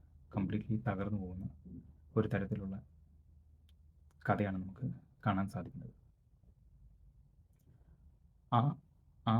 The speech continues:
അങ്കിതയുടെ ആ അതുവരെയുള്ള ജീവിതം വളരെ പ്ലെയിൻ ആയിട്ടാണ് പുസ്തകത്തിലൊരു അറുപത് ശതമാനവും വളരെ സ്ട്രെയിറ്റ് ലൈൻ, വളരെ പ്ലെയിൻ ആയിട്ടാണ് നമുക്ക് ഫീൽ ചെയ്യുന്നത് വായിക്കുമ്പോൾ. അവിടുന്ന് അങ്ങോട്ട് പിന്നീട് കാണുന്നത്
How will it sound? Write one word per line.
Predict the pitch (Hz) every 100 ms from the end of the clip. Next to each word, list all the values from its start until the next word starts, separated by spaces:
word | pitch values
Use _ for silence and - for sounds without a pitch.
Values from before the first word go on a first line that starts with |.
| 120
അങ്കിതയുടെ | 107 113 117 123 127
ആ | 127 107
അതുവരെയുള്ള | 104 110 113 110 110 -
ജീവിതം | 104 92 90 95
വളരെ | 101 95 98 -
പ്ലെയിൻ | 104 95 98
ആയിട്ടാണ് | 104 95 92 - - - - - - -
പുസ്തകത്തിലൊരു | 107 - 95 95 92 92 - -
അറുപത് | 110 110 120
ശതമാനവും | 117 107 107 110 127
വളരെ | 98 98 - - _ - -
സ്ട്രെയിറ്റ് | - - 95 -
ലൈൻ, | 95 92
വളരെ | 101 92 92 - - -
പ്ലെയിൻ | 107 101 104
ആയിട്ടാണ് | 101 104 95
നമുക്ക് | 92 -
ഫീൽ | - 98
ചെയ്യുന്നത് | 90 87 90
വായിക്കുമ്പോൾ. | 87 87 - - - - - - -
അവിടുന്ന് | 107 120 135
അങ്ങോട്ട് | 123 117 131 143 - - - - -
പിന്നീട് | 113 110 110 127 127 - - - - - - -
കാണുന്നത് | 107 107 107